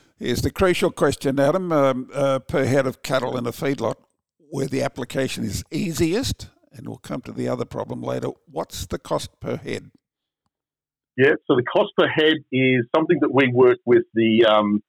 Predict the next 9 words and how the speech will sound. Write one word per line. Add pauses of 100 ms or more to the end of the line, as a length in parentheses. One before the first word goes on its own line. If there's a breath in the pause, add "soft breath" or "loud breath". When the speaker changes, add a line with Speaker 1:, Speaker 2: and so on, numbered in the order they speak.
(120)
Speaker 2:
the
individual
offtake (120)
partner. (140)
So (400)
this
is (100)
probably
number